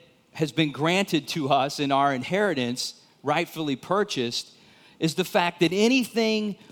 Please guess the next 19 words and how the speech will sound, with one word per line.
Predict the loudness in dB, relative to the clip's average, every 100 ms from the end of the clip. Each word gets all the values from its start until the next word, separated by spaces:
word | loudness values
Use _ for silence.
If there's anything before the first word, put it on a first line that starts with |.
| -2
we | 0 0
go | 4 4 6 6 4 -2 -2
to | 0
the | 0
Father | 0 0 2 2 0 -2
for | -6 -4 0 0 2
in | 0 0
prayer, | -4 -2 0 0 -4 -10 _ _ _ _ _ _ -2
asking | 0 0 -2 -2 -2 0
in | 0
his | 0 0
son | -2 -2 0 0 -2
Jesus' | -4 -2 -2 -2 -2 -4 -2
name | 0 0 0 -4 -6
and | -6
according | -6 -4 2 2 2 -4 -8 -14 -4
to | -4
God's | 2 4 4 2 -2
will, | 0 4 6 4 2